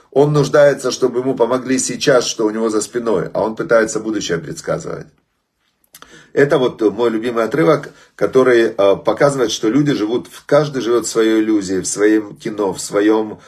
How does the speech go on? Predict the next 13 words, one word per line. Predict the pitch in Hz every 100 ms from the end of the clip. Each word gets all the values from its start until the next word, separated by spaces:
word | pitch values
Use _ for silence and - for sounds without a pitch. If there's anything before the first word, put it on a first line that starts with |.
| _
какой-то | - - 113 110
интерпретации. | 110 117 107 110 113 95 85 - 85 90
И | - 131 131 147 143
вот | 110 110
так | 127
можно | 120 90 98
проверить. | 95 92 85 - _ _ _ _ _ - - _ -
Пятнадцатый | 127 175 160 - 127
отрывок. | 123 110 87 76 - -
Значит, | 85 110 104 107 - 110
э, | 104 104 98 76 - _ _ _ _
«Труд | 147 170 165 - _ _
дураков, | - 117 120 - 147 147